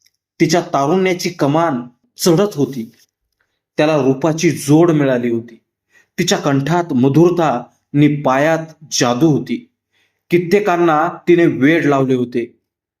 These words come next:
तिचा तमाशा म्हटलं की लोक चेकाळत. कित्येक तिच्यासाठी झुरणी लागले होते.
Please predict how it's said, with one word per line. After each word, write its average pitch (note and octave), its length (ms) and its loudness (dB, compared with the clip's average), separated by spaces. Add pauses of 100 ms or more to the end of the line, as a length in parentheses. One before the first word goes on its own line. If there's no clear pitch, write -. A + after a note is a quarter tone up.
तिचा E3 200 0 (100)
तमाशा D#3 360 0
म्हटलं D3 540 0 (320)
की C#3+ 180 4
लोक E3 320 2
चेकाळत. C#3 580 -2 (640)
कित्येक F3+ 580 0
तिच्यासाठी D#3+ 840 0 (220)
झुरणी D3 520 4
लागले B2+ 320 0
होते. A#2+ 360 -8